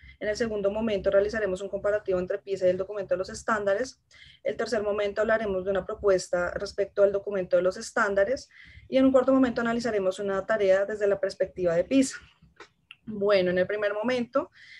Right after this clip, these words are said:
eh, pues hablaremos de pisa dos mil doce, que es un programa internacional de evaluación a estudiantes de quince años en diferentes países del mundo, que mide el grado de eficacia al emplear las matemáticas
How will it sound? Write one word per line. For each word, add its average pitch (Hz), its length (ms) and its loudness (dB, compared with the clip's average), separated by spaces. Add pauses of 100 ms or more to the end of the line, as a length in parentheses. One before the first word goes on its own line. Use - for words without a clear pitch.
(140)
eh, 220 240 0
pues 214 140 -6
hablaremos 202 380 2
de 208 80 -2
pisa 202 240 2
dos 202 100 6
mil 214 180 -6
doce, 226 320 0
que 254 140 -2
es 208 80 -2
un 196 80 -4
programa 202 280 2
internacional 208 540 -2
de 180 60 6
evaluación 190 480 4
a 175 40 0
estudiantes 180 560 -2
de 185 120 -6
quince 185 340 -2
años 185 540 -2 (280)
en 208 140 -4
diferentes 202 480 0
países 202 400 2
del 202 140 4
mundo, 233 500 0
que 214 120 -6
mide 208 120 0
el 190 80 4
grado 190 200 6
de 190 60 8
eficacia 190 400 0
al 180 60 2
emplear 190 260 0
las 175 120 2
matemáticas 208 800 -4